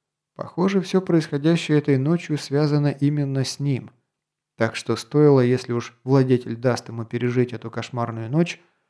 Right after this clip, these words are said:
побольше узнать об этом странном пленнике, дабы, если им придется пересечься еще раз,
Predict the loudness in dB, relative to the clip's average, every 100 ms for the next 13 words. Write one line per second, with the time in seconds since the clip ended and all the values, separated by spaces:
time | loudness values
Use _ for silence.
0 | _ _ -2 4 6 6 2 -6 -4 0
1 | 0 0 -2 -2 -4 -6 -2 -2 -2 -4
2 | -2 0 0 -4 -14 -14 -14 _ _ _
3 | _ _ -2 4 6 6 4 2 2 2
4 | 2 2 2 2 -2 -4 -2 0 0 0
5 | -2 -6 -4 -8 -6 -2 -2 -2 -10 -16